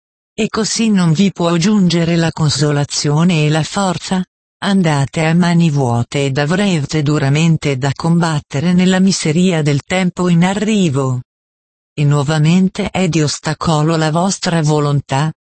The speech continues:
perché erige delle barriere che Dio stesso voleva abbattere per esservi più vicino nello spirito. E non allacciate il vivo collegamento con Lui,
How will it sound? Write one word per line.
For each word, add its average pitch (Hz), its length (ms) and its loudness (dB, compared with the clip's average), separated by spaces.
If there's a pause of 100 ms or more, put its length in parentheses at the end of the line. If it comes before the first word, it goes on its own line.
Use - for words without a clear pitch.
(260)
perché 165 460 -2
erige 156 500 0
delle 160 300 0
barriere 147 680 0
che 190 200 -2
Dio 208 320 0
stesso 208 600 -4
voleva 185 580 0
abbattere 151 600 -2
per 151 200 -2
esservi 156 580 -2
più 202 240 0
vicino 151 680 0
nello 165 300 2
spirito. 175 720 -2 (680)
E 208 140 -2
non 175 220 2
allacciate 170 720 -2
il 165 260 0
vivo 156 300 0
collegamento 143 1000 0
con 151 240 0
Lui, 226 380 0